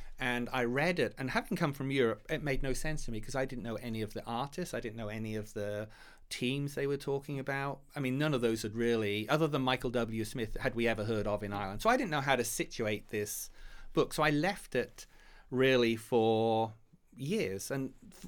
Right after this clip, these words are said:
one year, I've been in the States nearly fifteen years. And one year I was dean of a business school in, uh, San Diego. And during that time, the, one of the San Diego papers wanted to con-, they contacted me and said, "This is so interesting, a business school dean who's a Christian.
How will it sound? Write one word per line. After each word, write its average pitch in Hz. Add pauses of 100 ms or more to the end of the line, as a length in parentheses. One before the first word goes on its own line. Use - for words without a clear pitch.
(120)
one 208
year, 131
I've 135
been 156
in 131
the 123
States -
nearly 113
fifteen 113
years. 104
And 135
one 175
year 120
I 110
was 110
dean 113
of 107
a 104
business 110
school 101
in, 101 (360)
uh, 104
San 117
Diego. 117 (920)
And 143
during 247
that -
time, 123
the, 113 (240)
one 135
of 117
the 117
San 131
Diego 113
papers 113
wanted 120
to 113
con-, 214
they 127
contacted -
me 117
and 113
said, -
"This 202
is -
so 117
interesting, 117
a -
business 139
school 120
dean 113
who's 110
a 101
Christian. 95